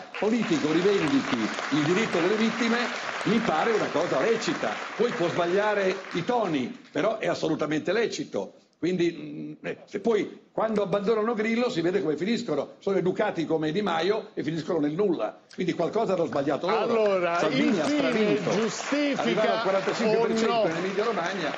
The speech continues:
Speaker 1: è un segnale.
Speaker 2: Il fine giustifica o no i mezzi nella politica? Chiedo un flash a entrambi perché ora interlochiamo anche con altri ospiti, professoressa.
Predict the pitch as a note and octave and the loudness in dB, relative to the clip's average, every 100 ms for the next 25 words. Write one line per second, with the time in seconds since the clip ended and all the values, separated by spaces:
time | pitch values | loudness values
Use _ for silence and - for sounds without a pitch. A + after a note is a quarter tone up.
0 | - - D3+ C#3 E3+ D#3+ D#3+ F3 - B3+ | -8 -4 -2 -2 -2 0 0 0 0 0
1 | B3 A3+ F#3 G#3 B3+ F#3 A3+ A3+ A#3 A#3 | 0 0 0 -2 -2 0 0 0 0 0
2 | A#3+ A#3 G3 A#3 A#3 A3 A3+ G#3 G#3 F3 | 0 -2 -2 0 0 0 0 0 -2 -2
3 | F#3+ A3 G#3 A3+ G#3+ A#3+ - A#3 G#3+ A3 | -2 0 0 -2 -2 -2 -2 -2 -2 0
4 | B3 A#3+ A3 G#3 - G#3 G#3+ G#3+ F3 D#3+ | 0 -2 -2 -2 -2 0 0 0 -4 -4
5 | G3 F#3+ F#3+ G3+ G#3 G3+ G3+ G3+ F#3+ - | -2 -2 -2 -2 -2 -4 -2 0 0 0
6 | F#3+ D#3 - C#3 C3 C3+ E3 D3+ F3+ D3+ | 0 0 -2 -6 -4 -4 -4 -4 -2 -2
7 | - A#2 | -4 -10